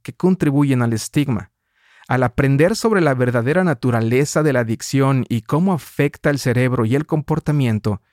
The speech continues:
podemos comprender y apoyar mejor a quienes están luchando". La segunda sugerencia que chat G T P me da para, digamos, reducir ese estigma o cómo incluso poder eliminarlo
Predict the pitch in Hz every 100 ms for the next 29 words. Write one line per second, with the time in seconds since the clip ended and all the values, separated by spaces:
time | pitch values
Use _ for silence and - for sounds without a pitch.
0 | _ _ _ 117 117 139 - 127 113 113
1 | 107 110 135 - 123 117 110 104 113 117
2 | 143 - 120 107 110 _ _ - 117 131
3 | 113 113 120 - 135 123 113 - 135 113
4 | - _ _ _ _ _ _ _ 123 117
5 | 113 123 139 143 123 - 117 143 151 131
6 | 110 - - - 123 - 120 110 - 127
7 | 107 104 104 110 113 139 113 101 - _
8 | _ - 127 120 131 139 127 - - _
9 | _ - 139 117 107 147 151 135 131 -
10 | - 151 147 123 104 101 139 170 151 110
11 | - 196 - - 120 127 175 156 113 120
12 | 135 127 127